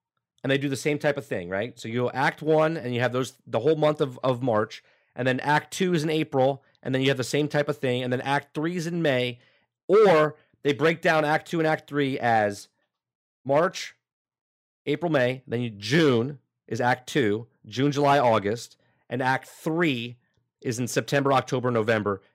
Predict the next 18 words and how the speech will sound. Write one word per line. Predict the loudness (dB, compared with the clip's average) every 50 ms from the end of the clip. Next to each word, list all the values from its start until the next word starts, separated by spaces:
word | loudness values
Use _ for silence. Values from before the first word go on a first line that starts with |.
| _ _ _ -12 -8
December, | -8 -6 -2 0 0 2 4 4 4 4 2 0 -6 _ _ _ _ _ _ _ _ _ _ -6
they'll | -2 0 2
have | 2 2 0 -2 -6 _ _
maybe | -4 -2 -2 0 2 0
an | 2 2
event | 0 0 0 0 0 0 -2 -6 -12 -20 -14 _
because | -10 -6 -6 -6
it's | -4 -4
the | -4 -2
holiday | 0 0 0 0 0 -2 -4
season. | -4 -6 -6 -6 -4 -2 -2 -4 -4 -6 -10 _ _ _ _ _ _
They | -2 -2 -2
take | 0 0 -2 0 2
off | 2 2 2 0
for | -2 -6
the | -6 -6
year | -4 -2 -2 0 0
anyway, | 0 -2 0 0 2 2 0 -2 -4